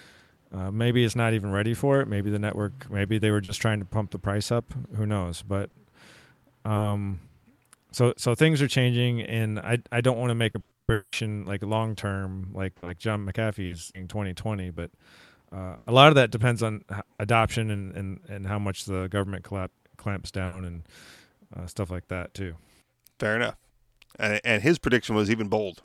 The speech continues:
Speaker 2: right? Like, fir-, first he would, like, you know, eat his dick, and now, now he'll, he'll do even more than that. Um, when, when the, when, when the time comes and his prediction either hits or misses. All right, moving on.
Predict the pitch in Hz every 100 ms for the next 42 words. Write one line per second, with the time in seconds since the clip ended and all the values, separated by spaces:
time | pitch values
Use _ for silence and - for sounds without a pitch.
0 | - 101 101 98 98 - - 139 123 135
1 | 143 - 127 113 104 101 104 101 101 123
2 | 117 101 104 101 - 104 107 104 101 -
3 | - - - - 104 101 104 101 98 101
4 | 95 98 98 92 92 101 120 95 85 104
5 | - - - - - _ - 90 90 92
6 | _ - - 113 101 104 98 98 - 110
7 | 98 117 101 95 - 113 107 - 110 101
8 | 95 98 151 - 98 - 95 87 95 _
9 | _ - 95 87 - 107 123 127 123 -
10 | 127 - 92 104 - - - _ _ _
11 | - - - _ - 92 - 123 127 165